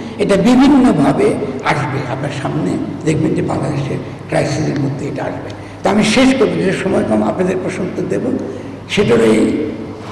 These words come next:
আমি বলবো আমাদের সময় হয়েছে এখন পরিষ্কার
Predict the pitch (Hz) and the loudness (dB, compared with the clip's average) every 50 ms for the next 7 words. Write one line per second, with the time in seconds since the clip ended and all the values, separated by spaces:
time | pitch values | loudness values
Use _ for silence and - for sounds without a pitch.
0 | - - - - 202 226 262 285 269 247 214 185 175 180 208 - 277 - - - | -12 -6 -2 2 4 6 6 6 6 6 6 4 4 4 2 2 0 0 -2 -4
1 | - - - - - 170 190 208 185 196 175 - - - 240 247 269 269 233 165 | -8 -10 -4 -2 0 2 2 2 2 2 0 0 2 2 4 6 6 6 6 6
2 | 156 202 202 180 - - - - - - - - - - - - - - - - | 6 6 6 4 4 2 0 0 0 -2 -4 -6 -8 -10 -10 -12 -14 -14 -16 -16
3 | - - - - - - - - - - - - - - - - 226 240 247 262 | -16 -16 -16 -16 -16 -16 -16 -18 -18 -18 -18 -18 -18 -12 -2 2 4 6 6 6
4 | 254 240 - - - - - - - | 6 4 2 2 2 2 0 0 0